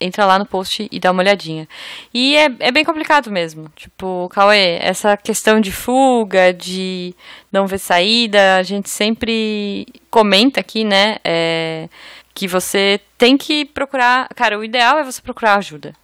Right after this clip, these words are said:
É você tentar falar com alguém, é você buscar, eh, ter alguém, porque ninguém tá sozinho nesse mundo, no sofrimento. Então, o que você tá passando, com certeza uma outra pessoa também tá. E o fato de você conseguir falar, de você conseguir colocar pra fora,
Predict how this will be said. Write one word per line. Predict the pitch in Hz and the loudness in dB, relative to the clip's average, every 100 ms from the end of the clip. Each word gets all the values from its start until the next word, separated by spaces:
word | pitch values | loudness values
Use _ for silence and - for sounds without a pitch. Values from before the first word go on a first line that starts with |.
| _ | _
É | 165 | -14
você | 160 175 190 185 | -12 -10 -8 -6
tentar | 185 180 190 | -4 0 4
falar | 185 190 | 6 4
com | - | 2
alguém, | 175 170 202 220 | -2 0 2 4
é | 196 | 2
você | 180 - 180 | -2 -4 -4
buscar, | 175 - - 170 175 - - - - | -4 -8 -2 2 2 0 -12 -14 -4
eh, | 180 180 | 0 0
ter | 180 202 | 2 2
alguém, | 196 185 190 214 | 2 2 -4 -4
porque | 226 - 240 233 - _ _ 226 | -6 -2 0 0 -2 _ _ -2
ninguém | 247 247 277 320 | 0 0 0 2
tá | 285 262 | 0 0
sozinho | 262 226 190 190 180 | -2 -4 -6 -8 -6
nesse | 180 185 - | -6 -8 -8
mundo, | 180 160 156 160 - | -8 -8 -12 -16 -12
no | 180 | -6
sofrimento. | - 180 196 165 156 - - | -2 -2 -2 -4 -6 -12 -6
Então, | - 185 | 0 0
o | 202 | 0
que | 202 | -4
você | - 240 | -4 0
tá | 254 | 2
passando, | 233 208 220 233 202 - - - | 2 0 0 0 -2 -10 -20 -2
com | 220 | 0
certeza | 240 240 208 208 | 2 2 2 2
uma | 208 | 0
outra | 202 202 | -2 -6
pessoa | 208 220 | -8 -6
também | 208 214 233 | -4 -4 -2
tá. | - - _ - - - 208 | -2 -4 _ -20 -20 -12 -8
E | 208 | -2
o | |
fato | 226 214 208 | 2 2 0
de | 202 | -10
você | 202 | -8
conseguir | 208 202 208 | -8 -8 -6
falar, | - 233 185 185 | 0 4 4 2
de | 185 | -6
você | 190 - | -16 -16
conseguir | 190 - 190 | -16 -14 -12
colocar | 196 196 190 101 | -6 -6 -4 -6
pra | 202 | -6
fora, | - 214 233 208 | 0 4 6 4